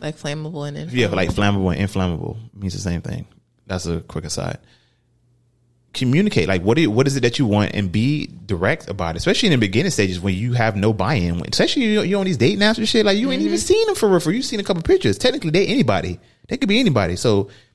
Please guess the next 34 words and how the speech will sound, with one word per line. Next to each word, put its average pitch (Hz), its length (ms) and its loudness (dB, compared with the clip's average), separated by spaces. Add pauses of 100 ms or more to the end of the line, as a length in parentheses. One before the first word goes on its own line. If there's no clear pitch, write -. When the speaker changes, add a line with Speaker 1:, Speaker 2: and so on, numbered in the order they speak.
(160)
Speaker 2:
s-, - 140 -8
telling 185 400 0
them 160 100 2
exactly 151 320 0
what 143 180 2
you 139 60 -2
need 190 320 0
and 135 100 2
what 147 160 0
you, - 120 -4
or 117 200 4
what 131 200 0
you're 113 100 -2
looking 160 220 -2
for, 120 340 0 (460)
it 127 100 0
should 135 200 0
be 135 120 -2
nothing 139 340 -2
to - 120 -8
you. - 80 -8
You - 60 -10
know - 200 -16
what 107 60 -8
I'm 127 80 -2
saying? 131 100 -6
You're 135 60 -8
gonna 156 100 -6
be 147 60 -4
back 139 220 -4
to - 40 -8
swiping 143 500 -8
immediately 143 440 -4
afterwards. - 480 -8